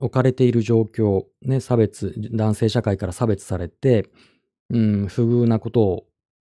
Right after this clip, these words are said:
不遇な状況がずっと続いてきたっていうことを、ようやく女性たちが声を上げられるような、あ、そういった環境がわずか出てきたと。で、それは素晴らしいことだし、男性はそこに耳を傾けなければならない。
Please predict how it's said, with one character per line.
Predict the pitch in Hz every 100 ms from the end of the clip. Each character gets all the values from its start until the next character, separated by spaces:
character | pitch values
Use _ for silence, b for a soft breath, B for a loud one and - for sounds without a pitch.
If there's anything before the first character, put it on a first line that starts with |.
| -
不 | - 117
遇 | 120
な | 117
状 | 113 107
況 | 110 110
が | 131 147 - -
ず | 107
っ | 127
と | 156
続 | - 165
い |
て | 165 165
き |
た | - 160
っ |
て | -
い | 107
う |
こ | 101
と | 107 117
を、 | 101
よ | 165
う |
や | 180
く | 175 165 156 131
女 | 120
性 | - 131
た | -
ち | - 95
が | 90 85 b b b
声 | - 110 92
を | 85 -
上 | - 104
げ | 113 - _ _ _ _ _ -
ら | 113 104
れ | 110
る | 113
よ | 113
う |
な、 | 87 85 _ _ _ _ _ _ -
あ、 | 143
そ | 156
う | 165
い |
っ |
た | 160
環 | 147 143
境 | 143
が | 127
わ | 175 196
ず | 110
か | 90 - -
出 | -
て | 101 87
き |
た | -
と。 | - - _ _ -
で、 | 117
そ | 185
れ | 196
は |
素 | 170 -
晴 | 156
ら | 147
し | 139
い |
こ | 104
と | 95
だ | 85
し、 | - 160
男 | 110 107
性 | -
は | 104 - b b b
そ | 113
こ | 110
に | 104
耳 | 110 117
を | 101
傾 | 95 110 127
け | 156
な | 123
け | 92
れ | 85
ば | 82
な | 87
ら | 87
な |
い。 | 80